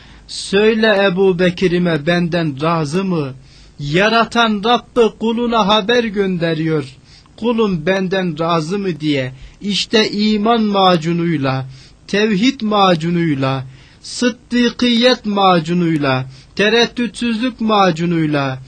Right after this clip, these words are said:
tevhid macunuyla, adab macunuyla, Allah yolunda cihat macunuyla,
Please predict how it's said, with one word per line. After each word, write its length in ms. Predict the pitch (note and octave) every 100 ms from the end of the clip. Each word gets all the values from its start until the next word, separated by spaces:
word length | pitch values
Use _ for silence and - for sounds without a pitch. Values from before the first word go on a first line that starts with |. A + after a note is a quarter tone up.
| - - - -
tevhid 580 | G#3 A3 A3 B3 C4+ A3
macunuyla, 960 | A3 G#3 F3+ F#3+ F#3+ F3+ E3 D#3 C3+ C3 - - -
adab 480 | F#3 G#3+ G#3+ G#3 B3+ A#3+
macunuyla, 1000 | A3 G#3+ G3+ F#3 G3+ G3+ F#3 F3 D#3 C3+ - - - -
Allah 500 | F#3 G#3 G#3+ A3+ B3+ G#3+
yolunda 600 | A#3 A3+ A3+ A3 A3 F3+
cihat 460 | G#3 G3+ A#3 -
macunuyla, 1000 | G#3 G3+ F#3+ F3 F3+ F3+ F3 D#3 D#3 C3+